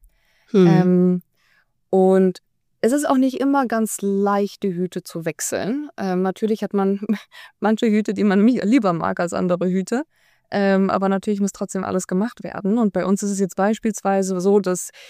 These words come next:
Speaker 2: ich, äh, sämtliche Finanzen bei uns in der Firma mache, Julia, ähm, sämtliche Themen rund um Marketing, Branding, H R liegt auch bei Julia.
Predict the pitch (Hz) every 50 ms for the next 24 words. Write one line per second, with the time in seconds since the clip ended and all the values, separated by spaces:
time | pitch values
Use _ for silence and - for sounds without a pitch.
0 | - - - - _ - 220 214 - - - - - - - 190 180 180 175 170
1 | 165 190 196 185 - 185 - - - - 185 196 240 311 - - 277 262 247 226
2 | - 226 220 - 226 214 214 202 - - 214 214 214 208 202 202 196 190 - -
3 | 202 202 196 190 - - 170 190 190 190 185 190 190 190 190 185 185 - - -
4 | - 180 175 175 170 170 - 190 190 180 - 175 - 180 - - 185 180 180 175
5 | 165 180 185 180 - - 180 180 175 175 175 180 185 190 196 - - 180 - -
6 | 185 175 175 175 165 185 185 190 196 202 190 196 185 185 180 180 180 180 180 _
7 | _ _ _ _ _ _ _ - - 180 180 - - 185 180 185 196 202 196 190
8 | 185 175 - - 202 - - 196 185 180 185 190 196 190 185 196 190 185 190 190